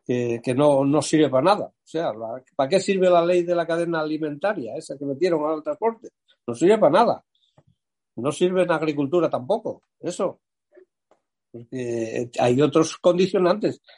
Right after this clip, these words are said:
hay otros, métete después unos elementos distorsionantes en el mercado, como son las cooperativas de trabajo asociado, que son falsos autónomos, que, eh, encima no pueden chillar, son, tienen el camión sin ser titulares del camión,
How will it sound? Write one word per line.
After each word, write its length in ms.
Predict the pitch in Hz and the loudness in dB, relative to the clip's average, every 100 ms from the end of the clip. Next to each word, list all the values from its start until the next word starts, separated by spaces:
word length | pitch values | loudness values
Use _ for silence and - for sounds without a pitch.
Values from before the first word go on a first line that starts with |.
| _ | _
hay 160 | - 165 | -2 0
otros, 360 | 170 196 - _ _ _ | 2 0 0 _ _ _
métete 400 | 151 160 180 180 | 0 4 2 2
después 280 | 165 160 170 | 0 0 -2
unos 220 | 165 160 | -2 -2
elementos 460 | 170 170 180 196 151 | -2 -2 -4 -4 -6
distorsionantes 720 | 143 - 123 127 147 151 - | -6 -8 -8 -4 -4 -2 2
en 60 | 170 | 2
el 60 | |
mercado, 520 | 170 170 170 196 131 - _ _ _ _ | 4 2 4 2 2 -6 _ _ _ _
como 240 | 135 131 | -8 -8
son 160 | 131 160 | -6 -4
las 120 | 160 | -2
cooperativas 580 | 175 165 160 160 190 131 | -2 0 -2 -2 -4 -4
de 80 | 120 | -6
trabajo 340 | 117 139 - | -6 -6 -6
asociado, 520 | 147 151 - 170 131 | -6 -6 2 2 2
que 340 | - 131 123 120 _ _ _ _ | -2 -6 -6 -10 _ _ _ _
son 280 | - 135 139 | -2 -2 0
falsos 380 | 143 143 151 | 0 0 -2
autónomos, 800 | 131 139 175 175 170 196 196 - - | -2 0 4 4 4 -2 -8 -12 -6
que, 440 | 139 135 127 127 _ _ _ _ - | -2 -2 -4 -8 _ _ _ _ -16
eh, 380 | - 120 127 127 | -8 -4 -4 -4
encima 360 | 120 160 175 | 0 2 4
no 180 | 156 151 | 4 2
pueden 320 | 143 151 143 | 2 2 2
chillar, 560 | 135 165 165 185 202 208 | 0 2 4 6 4 0
son, 800 | - 160 160 156 151 147 151 139 | -6 -4 -4 -4 -6 -8 -12 -2
tienen 280 | 170 175 170 | 0 2 2
el 140 | 170 | 2
camión 480 | 170 170 185 220 208 | 2 2 0 -2 -10
sin 440 | - 156 147 139 | -8 -8 -6 -8
ser 280 | 135 160 156 | -4 -4 -2
titulares 520 | - 160 160 165 147 | -2 0 2 2 0
del 120 | 151 | -4
camión, 460 | 151 156 214 202 - | -2 2 2 2 -2